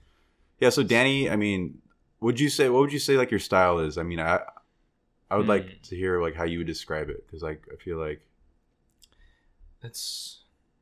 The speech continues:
Speaker 2: actually an interesting question, 'cause I don't really get, I mean, obviously I have influences, but
Speaker 1: Like, it feels very, like, fun and, like, whimsical, but also, like, sort of,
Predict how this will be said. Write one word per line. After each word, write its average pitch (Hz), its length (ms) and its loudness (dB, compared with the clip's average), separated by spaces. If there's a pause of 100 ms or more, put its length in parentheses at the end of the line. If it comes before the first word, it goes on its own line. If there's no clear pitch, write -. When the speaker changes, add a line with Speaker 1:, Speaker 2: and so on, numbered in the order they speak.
(600)
Speaker 2:
actually 98 440 -8
an 92 100 -12
interesting - 380 -18
question, - 500 -20 (180)
'cause - 120 -20
I 175 40 -8
don't 185 80 -6
really 123 160 0
get, 95 480 -6
I 123 80 -4
mean, 120 340 -6
obviously 107 520 -2
I 87 60 -4
have 92 140 -6
influences, 90 840 -14 (480)
but 87 320 -4 (1040)
Speaker 1:
Like, 117 120 4
it 123 100 6
feels 143 220 8
very, 123 340 8
like, 92 360 4 (320)
fun 104 440 -2
and, 95 120 -4
like, 82 280 -6
whimsical, 98 640 -2
but 90 120 -2
also, 85 380 0
like, 78 340 -4 (440)
sort 104 320 2
of, - 160 -4